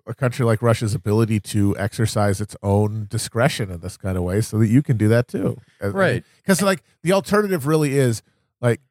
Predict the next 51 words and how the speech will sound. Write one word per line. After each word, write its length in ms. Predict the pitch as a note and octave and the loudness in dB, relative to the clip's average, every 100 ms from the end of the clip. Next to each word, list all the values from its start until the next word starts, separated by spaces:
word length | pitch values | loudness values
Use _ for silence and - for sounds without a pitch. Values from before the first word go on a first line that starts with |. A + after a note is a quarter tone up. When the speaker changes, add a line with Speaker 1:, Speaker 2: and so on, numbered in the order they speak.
| _ | _
Speaker 1:
the 80 | D3 | 0
alternative 400 | C3 F#3 G3 D#3+ | 2 2 2 0
that 120 | C#3+ - | -2 -4
r-, 120 | B2+ - | -12 -2
the, 200 | C#3 D3 | 0 0
the 140 | C3 | -2
offer 400 | C3+ E3 F#3+ F3 | 0 0 0 0
that 160 | C#3+ A#2+ | 0 0
the 80 | B2 | 2
West 280 | C3 C#3 D3 | 2 2 0
had 140 | A#2+ | 0
to 120 | - | 0
Russia 320 | A#2 A#2 A#2 A#2 | 0 0 0 0
really 260 | A#2+ B2 | 0 2
was, 280 | A2+ A2 G#2+ _ _ _ _ | 2 2 0 _ _ _ _
"We're 180 | A#2 D3 | -2 0
just 220 | E3+ E3 | 2 0
going 160 | D#3+ D#3+ | 0 0
to 80 | C#3 | 0
suffocate 600 | - B2+ B2 - G2 F2 | 0 0 -2 -12 -14 -12
you, 260 | F2+ F#2+ - - | -10 -8 -10 -4
and 100 | A2+ | 2
there's 120 | A2+ | 4
Speaker 2:
Right. 60 | G2+ | 4
Speaker 1:
nothing 260 | C3+ D#3 C3 | 2 2 0
you 100 | B2+ | 0
can 120 | C3 | 2
do 140 | D#3 | 2
about 260 | A#2+ E2+ D#2+ | 2 -2 -14
it." 80 | _ _ | _ _
Like, 120 | G2+ - | -18 -8
and 140 | B2+ | -6
then 160 | B2+ B2 | -6 -8
with 160 | A#2 A#2 | -10 -6
that 260 | C3+ D3+ - _ - | 0 0 -2 _ -4
on 200 | B2+ C3 | 0 0
the 60 | B2 | -2
table, 420 | C3+ C#3+ A2 G2+ | -2 -2 -2 -6
then, 220 | G#2+ G2+ G2 | -6 -10 -8
you 100 | A2 | -4
know, 140 | G#2 | 0
why 220 | G#2 A#2 A#2+ | 2 4 4
wouldn't 260 | A#2+ A#2 | 4 0
you 160 | A2+ A2 | 2 2
eventually 400 | G2+ A#2 - G#2+ | 2 -2 -4 -6
just 180 | G#2 - | -6 -6
flip 240 | A2 G2+ | -6 -4
it 60 | G2+ | -2
over? 320 | G#2+ F#2 E2 _ _ | -2 -4 -12 _ _
Speaker 2:
Right, 340 | B3 E3+ F#2 F2 - | 0 0 0 -6 -2
right. 260 | A#2+ F2+ | 0 0